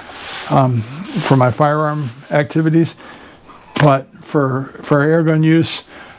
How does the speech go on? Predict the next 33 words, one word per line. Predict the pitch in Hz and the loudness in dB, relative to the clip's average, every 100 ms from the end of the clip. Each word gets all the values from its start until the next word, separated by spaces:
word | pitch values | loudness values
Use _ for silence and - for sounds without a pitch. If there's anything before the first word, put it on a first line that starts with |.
| - | -6
out | 156 151 139 | 0 2 2
here | 151 151 | 2 0
on | 143 | 0
my | 147 | -2
range | 147 147 147 139 | -2 -2 -4 -4
right | 135 135 | -2 0
outside | 135 127 147 139 | -2 -2 -2 -2
the | 127 | -2
shop, | 147 147 143 _ - - _ - - | 0 0 0 _ -20 -20 _ -14 0
I | 151 | 2
really | 156 135 120 | 2 2 0
like | 120 127 123 | -2 -2 -4
these | 120 - | -4 -2
heavy | 131 117 | 0 0
bags. | 113 104 - - - - - - - - | 0 -2 -4 -12 -18 -20 -20 -20 -8 2
Now, | 156 127 92 - - - | 2 2 -4 -14 -16 -2
I'll | 151 170 | 0 0
put | - 185 | 0 -2
links | 156 175 190 - | 2 2 2 0
down | 165 165 | 0 2
below | 160 160 175 185 - _ _ - - - - - - - | 2 2 2 0 -8 _ _ -20 -20 -20 -20 -20 -10 2
to | 175 170 | 4 4
everything | 180 208 202 175 | 2 2 2 2
but | 175 170 | 0 -2
the | 160 | -4
steel | - 185 | 2 2
shot. | - 170 185 180 | 2 0 0 -2
You'll | 147 | -4
have | 156 | -4
to | 156 | -4
source | - 165 139 - | -2 0 0 0
that | 160 | -2
yourself. | 156 - 156 165 | -2 -2 0 0